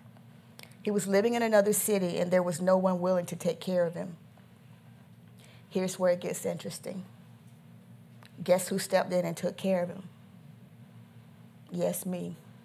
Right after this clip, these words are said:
My brothers and my mom. But to be completely honest, many thoughts tried to creep into my mind from my unforgiving heart.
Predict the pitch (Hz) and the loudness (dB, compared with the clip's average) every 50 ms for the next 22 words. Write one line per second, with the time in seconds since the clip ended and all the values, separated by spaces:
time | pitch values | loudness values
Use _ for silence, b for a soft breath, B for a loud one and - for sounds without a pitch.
0 | - - - - - - - - B B B B B B B B B B B B | -20 -20 -20 -20 -20 -20 -20 -20 B B B B B B B B B B B B
1 | B B - 190 180 175 170 196 190 190 185 185 185 185 - - - - - 202 | B B 0 2 2 4 6 6 6 6 4 2 -4 -6 -8 -12 -6 0 2 4
2 | 202 202 185 180 170 170 170 185 180 180 180 175 170 - - - - - - - | 4 4 2 0 -2 -2 -4 -4 -4 -6 -8 -10 -12 -16 -18 -20 -20 -20 -20 -20
3 | - - - - - - - - - - - - B B B B B B - 190 | -20 -20 -20 -20 -20 -20 -20 -20 -20 -20 -20 -20 B B B B B B 4 4
4 | 190 190 - 196 202 202 202 - 185 185 - - 196 202 202 226 233 - - 196 | 4 4 2 -2 -4 -4 -2 -2 -4 -4 -2 -2 -2 0 0 -2 -2 0 2 2
5 | 190 185 180 185 185 - - - - - - - - - - - - B B B | 2 2 0 -2 -2 -2 -4 -4 -6 -10 -16 -20 -20 -20 -20 -20 -20 B B B
6 | B B B B - 208 185 196 202 220 220 208 - - 233 208 - 196 - - | B B B B -2 2 4 4 4 2 0 -2 2 4 6 6 6 4 0 -2
7 | - - 214 202 - - 190 190 - - - 220 202 202 196 190 180 160 - 196 | 0 2 2 2 2 0 -4 -6 -6 -4 -2 -2 -2 0 -2 -4 -4 -2 -2 -2
8 | 190 180 175 170 170 180 180 185 180 180 175 175 165 151 - 180 175 180 170 175 | -2 0 -2 -2 0 0 2 2 2 0 -2 -4 -8 -8 -6 -6 -4 -4 -4 -4
9 | 170 - - 180 180 170 - - 185 175 175 175 170 165 165 160 - 175 170 165 | -6 -6 -6 -6 -6 -6 -6 -6 -6 -4 -4 -4 -4 -6 -6 -8 -8 -8 -8 -8
10 | - - - | -8 -10 -12